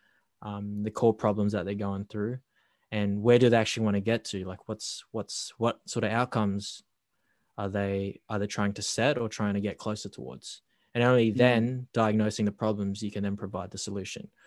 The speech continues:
Speaker 1: or the prescription, um, k-, you know, keeping, keeping it consistent with the doctor metaphor. Um,
Speaker 2: Mm.
Speaker 1: but also, you don't always get it right. Sometimes you do have to trial and error and test like a scientist and find out which one works.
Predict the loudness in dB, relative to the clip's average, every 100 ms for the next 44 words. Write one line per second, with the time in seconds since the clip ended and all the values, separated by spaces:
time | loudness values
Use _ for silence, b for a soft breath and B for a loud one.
0 | b -4 -4 -4 -6 -4 -8 -6 -10 -10
1 | -18 _ _ _ _ -10 -8 -12 -16 _
2 | -20 -20 -14 -10 -10 -8 -6 -4 -4 -6
3 | -10 b b b b b b _ -2 -2
4 | 2 2 4 2 0 -6 -8 -6 -2 -2
5 | 0 -2 -2 -4 -4 -4 -6 -8 -12 -14
6 | -18 _ _ _ _ _ _ _ _ _
7 | -2 0 2 0 -4 _ _ _ _ _
8 | _ _ 4 8 8 8 6 8 6 6
9 | 6 6 6 6 6 4 4 2 0 0
10 | 2 2 0 0 0 0 -4 -4 -6 -2
11 | 0 2 2 2 2 2 2 2 0 -2
12 | -2 -4 -4 -4 -2 -2 -2 -4 -4 -6
13 | -4 -4 -6 -8 -12 -6 -2 -2 -2 -4
14 | -4 -12